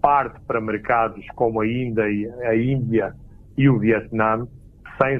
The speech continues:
sofrer qualquer transformação, portanto, por setores que dariam valor acrescentado e que criariam mais empregos para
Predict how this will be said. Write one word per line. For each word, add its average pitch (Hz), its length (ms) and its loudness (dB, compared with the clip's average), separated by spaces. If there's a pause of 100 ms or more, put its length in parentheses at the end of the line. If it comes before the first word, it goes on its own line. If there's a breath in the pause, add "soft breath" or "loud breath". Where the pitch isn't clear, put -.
sofrer 117 580 0 (360)
qualquer 120 680 0
transformação, 110 1080 -2
portanto, 123 600 -2 (420)
por 147 240 2
setores 123 520 2 (160)
que 139 360 4 (400)
dariam 117 800 2
valor 117 380 4
acrescentado 151 760 -2 (460)
e 170 200 2
que 170 540 4
criariam 127 760 2
mais 123 380 2 (100)
empregos 117 680 0 (640 loud breath)
para 131 640 2